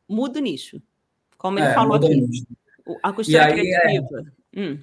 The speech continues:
Speaker 1: pode
Speaker 2: é,
Speaker 1: falar.
Speaker 2: aí em questão do nicho também, eu tô falando da profissão, né? <laughs> Em questão
Speaker 1: É.
Speaker 2: do nicho.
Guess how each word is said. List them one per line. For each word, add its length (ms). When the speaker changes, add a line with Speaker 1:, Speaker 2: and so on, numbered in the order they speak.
Speaker 1:
pode 180
Speaker 2:
é, 20
Speaker 1:
falar. 160
Speaker 2:
aí 80
em 20
questão 300
do 160
nicho 420
também, 320
eu 80
tô 100
falando 200
da 60
profissão, 420
né? 100
<laughs> 140
Em 100
questão 280
Speaker 1:
É. 60
Speaker 2:
do 100
nicho. 400